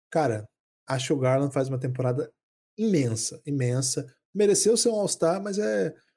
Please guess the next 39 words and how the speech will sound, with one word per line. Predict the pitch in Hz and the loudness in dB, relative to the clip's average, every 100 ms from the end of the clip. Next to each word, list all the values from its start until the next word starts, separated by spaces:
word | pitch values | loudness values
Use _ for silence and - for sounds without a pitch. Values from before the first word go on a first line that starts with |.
| _ _ _ _ | _ _ _ _
entrou | 202 214 240 | 0 2 2
pra | 269 247 | 4 4
lista | 220 226 | 4 2
de | 226 | 0
grandes | 196 214 196 | 2 2 2
armadores | 202 190 190 | 2 4 4
da | 185 | 4
N | 190 | 0
B | 180 | 2
A. | 160 | 2
Ele | 151 165 196 151 | 2 -2 -4 -4
não | 233 | -4
tava. | 226 147 131 113 - | -4 -2 -2 -6 -10
Pouca | 202 254 | -4 -2
gente | 226 240 | 0 -2
achava | - 202 190 | -2 -2 0
que | 190 | 0
ele, | 185 - | 0 0
ele | 165 | 0
tem-, | 175 170 170 - | 0 0 0 0
ele | 151 | -2
terminaria | - 165 156 147 | 0 0 2 0
essa | 147 | 0
temporada | 156 139 143 139 139 | -2 0 2 2 0
nessa | 135 151 | 0 0
lista. | 123 131 - - | 0 -2 -4 -8
Acho | - 143 - | -6 -4 -4
que | 190 - - | -6 -2 2
isso | 254 - 285 | 4 4 0
tem | 254 | -2
cara | 240 220 226 | 0 2 2
de | 214 | 2
mip | 220 185 185 185 | 0 0 -2 -6
pra | 202 | -8
mim. | 185 170 170 _ _ _ _ _ - | -8 -8 -12 _ _ _ _ _ -8
Pra | 151 | -4
mim | 151 | 2
é | 233 | 4
isso. | 180 123 - | 4 0 -6